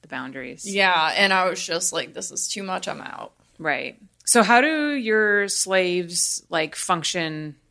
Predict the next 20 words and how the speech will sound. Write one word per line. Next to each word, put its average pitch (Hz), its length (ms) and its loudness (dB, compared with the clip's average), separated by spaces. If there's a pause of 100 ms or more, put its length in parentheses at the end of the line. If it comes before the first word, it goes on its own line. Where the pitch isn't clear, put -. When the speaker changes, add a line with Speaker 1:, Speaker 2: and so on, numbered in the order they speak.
(280)
Speaker 1:
these 165 260 -2
days? - 340 -4
Like, 147 220 -10
what, - 220 -8 (100)
you 180 100 -4
said 165 180 -2
you 175 100 -4
have 165 200 -2
internet 160 400 -4
slaves. 160 300 -4
Do 175 80 -2
you 170 60 0
have 170 260 2
Speaker 2:
Yes. 185 100 -6
Speaker 1:
in-person 208 400 -4
slaves 208 360 -4 (680)
currently? 220 440 -6 (120)
Speaker 2:
I 214 180 10
mean, 220 600 4
I 185 280 8